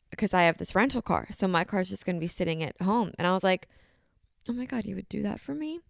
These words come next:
Just, like, so nice. So I'm currently driving Danielle's car until she gets back. And then they said that my car will be done on Tuesday, which is tomorrow. So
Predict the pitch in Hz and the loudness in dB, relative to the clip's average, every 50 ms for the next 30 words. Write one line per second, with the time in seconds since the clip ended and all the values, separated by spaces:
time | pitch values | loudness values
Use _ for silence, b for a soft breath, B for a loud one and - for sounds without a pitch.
0 | _ - - 254 247 - 277 269 - - - 277 269 262 254 233 170 - - - | _ -12 -8 -6 -2 0 -2 -2 0 0 0 2 2 2 2 0 0 -2 -4 -8
1 | - - B B B B B B B - - 220 214 - - 214 240 285 311 - | -8 -10 B B B B B B B 4 6 6 6 6 4 2 2 2 0 -2
2 | - 330 320 - - 247 247 220 214 196 196 196 190 180 - 175 170 170 165 165 | -2 0 0 0 0 0 2 6 6 6 6 6 2 -2 -2 -2 -2 0 0 0
3 | 165 165 - - - 170 165 160 156 165 170 - 180 175 - - 165 165 160 - | 0 -2 -4 -6 -8 -4 -2 -2 -2 -2 -4 -6 -6 -6 -6 -6 -2 -2 -2 -4
4 | - - - 139 139 143 151 - - - _ _ _ _ _ _ _ _ _ _ | -4 -4 -2 0 0 0 -2 -4 -10 -20 _ _ _ _ _ _ _ _ _ _
5 | _ _ _ _ _ _ - - - 175 185 185 180 185 180 185 185 - 208 196 | _ _ _ _ _ _ -12 -4 -2 0 2 2 2 2 2 0 2 4 4 4
6 | 196 214 220 233 208 190 190 - 190 170 170 170 170 - - 175 175 - 165 160 | 4 4 4 2 2 2 2 2 4 4 6 6 4 2 0 -2 2 4 4 4
7 | 156 156 160 165 - B B B B B B B B B 180 180 175 - - 170 | 4 2 0 -4 -8 B B B B B B B B B 2 2 4 4 4 2
8 | 165 170 - - 202 190 185 - 170 - - 165 156 - - - - 165 151 147 | 2 2 2 4 6 6 8 6 4 2 2 0 -2 -2 -6 -8 -4 -2 0 2
9 | 147 151 160 190 226 262 277 - B B B B B B B B - - - - | 4 6 6 6 6 4 0 -4 B B B B B B B B -8 -8 -2 4
10 | 220 202 190 190 190 190 185 185 190 185 185 175 170 - - | 8 10 10 10 10 10 8 8 8 6 6 4 0 -2 -6